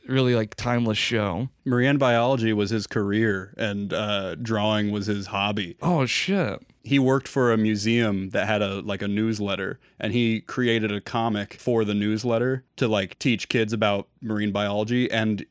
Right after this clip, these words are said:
Speaker 2: at the end of the episodes of SpongeBob, you know, the, like, production logo that has all of the yellow, like, sea urchins and planktons and all that stuff? Those were all of the characters that were from his comic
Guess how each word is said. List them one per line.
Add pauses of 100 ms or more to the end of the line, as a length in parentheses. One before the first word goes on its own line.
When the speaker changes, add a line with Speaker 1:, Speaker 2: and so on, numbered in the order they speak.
Speaker 2:
at
the
end
of
the
episodes
of
SpongeBob,
you
know,
the,
like,
production
logo
that
has
all
of
the
yellow,
like,
sea
urchins
and
planktons
and
all
that
stuff?
Those
were
all
of
the
characters
that
were
from
his
comic